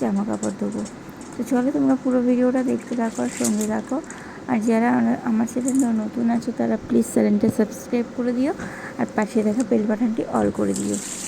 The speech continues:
তো দেখো, আমি কিন্তু আমার মোটরের জলে কিন্তু জামা কাপড়গুলো সব ঝপঝপ করে ধুয়ে নেবো পরিষ্কার করে। আর একটু চোখে মুখে জল দিয়ে নিচ্ছি, কারণ খুব গরম হচ্ছিলো, খুব প্রচণ্ড পরিমাণে গরম হচ্ছিলো। চলো,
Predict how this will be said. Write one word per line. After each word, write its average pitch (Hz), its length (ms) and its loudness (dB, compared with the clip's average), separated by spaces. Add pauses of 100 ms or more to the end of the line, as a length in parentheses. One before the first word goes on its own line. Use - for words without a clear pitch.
(220)
তো 254 80 2
দেখো, 240 280 4
আমি 254 180 4
কিন্তু 240 200 4
আমার 240 140 2
মোটরের 214 440 0
জলে 220 220 0
কিন্তু 233 260 0
জামা 220 220 -2
কাপড়গুলো 214 400 -2 (100)
সব 220 120 -2 (200)
ঝপঝপ 214 380 0
করে 240 140 0
ধুয়ে 214 320 2
নেবো 208 320 0
পরিষ্কার 220 380 -2
করে। 226 140 -2 (480)
আর 240 80 2
একটু 226 200 0
চোখে 233 200 0
মুখে 240 240 4
জল 226 260 2
দিয়ে 214 120 2
নিচ্ছি, 220 240 -2
কারণ 240 260 2 (160)
খুব 277 140 2 (360)
গরম 226 260 2
হচ্ছিলো, 208 420 -2 (140)
খুব 226 120 0 (140)
প্রচণ্ড 240 480 0
পরিমাণে 214 380 0
গরম 202 220 0
হচ্ছিলো। 214 360 -4 (960)
চলো, 240 260 2